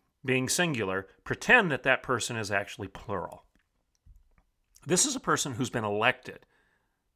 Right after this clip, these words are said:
by the Sierra Pacific Synod of the E L C A to represent the E L C A, the Evangelical Lutheran Church of America.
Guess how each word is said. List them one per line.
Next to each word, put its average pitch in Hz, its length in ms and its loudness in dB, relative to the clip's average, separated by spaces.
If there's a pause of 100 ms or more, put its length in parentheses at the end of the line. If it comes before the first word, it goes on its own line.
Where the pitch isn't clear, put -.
(140)
by 117 180 4
the 104 300 -8 (520)
Sierra 139 680 0 (140)
Pacific 139 520 -2
Synod 92 460 -6 (280)
of 110 140 -4
the 113 220 -6
E 127 280 -4
L 110 220 0
C 101 340 -6
A 82 260 -8 (600)
to - 100 -8
represent 110 540 -4
the 101 200 -6 (380)
E 104 160 -4
L 101 140 0
C 123 240 -2
A, 104 120 -2
the 101 200 -8
Evangelical 110 560 -6
Lutheran 101 360 -12
Church - 280 -12
of 90 80 -14
America. 92 560 -12